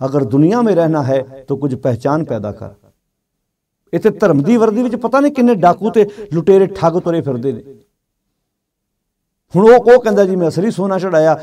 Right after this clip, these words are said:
ਉਹ ਕਹਿੰਦੇ ਜੀ ਇਹਨੇ ਤੇ ਨਕਲੀ ਚੜਾਇਆ। ਤੇ ਪਹਿਲਾਂ ਪੁੱਛੇ ਡਾਕਟਰ ਸਮਰੇ ਨੂੰ ਵੀ ਤੈਨੂੰ ਚੜਾਉਣ ਦੀ ਲੋੜ ਕੀ ਪਈ ਸੀ?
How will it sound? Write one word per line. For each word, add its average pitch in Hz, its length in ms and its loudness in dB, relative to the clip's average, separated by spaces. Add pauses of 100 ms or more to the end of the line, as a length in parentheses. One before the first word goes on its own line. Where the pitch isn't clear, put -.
(140)
ਉਹ 180 100 2
ਕਹਿੰਦੇ 175 220 0
ਜੀ 170 120 -2
ਇਹਨੇ 170 120 -2
ਤੇ 151 100 -2
ਨਕਲੀ 123 320 -2
ਚੜਾਇਆ। 156 360 2 (600)
ਤੇ 156 80 -8
ਪਹਿਲਾਂ 202 540 -2
ਪੁੱਛੇ 190 320 -4
ਡਾਕਟਰ 139 300 -4
ਸਮਰੇ 151 360 -2
ਨੂੰ 202 140 -6 (160)
ਵੀ 165 60 -6
ਤੈਨੂੰ 185 220 -2
ਚੜਾਉਣ 165 320 -2
ਦੀ 143 100 -2
ਲੋੜ 147 280 0
ਕੀ 160 140 -6
ਪਈ 156 180 -4
ਸੀ? - 240 -16